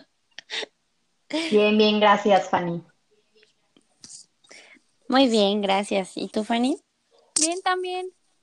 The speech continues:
Speaker 3: Pues bueno, este, vamos a hablar de este tema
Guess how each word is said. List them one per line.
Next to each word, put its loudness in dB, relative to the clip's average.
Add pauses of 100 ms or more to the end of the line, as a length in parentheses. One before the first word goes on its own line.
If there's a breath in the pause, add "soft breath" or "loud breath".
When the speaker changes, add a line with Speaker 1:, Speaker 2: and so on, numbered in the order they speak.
(480)
Speaker 3:
Pues -12
bueno, -2
este, -12
vamos -10
a -4
hablar -8
de -16
este -14
tema -10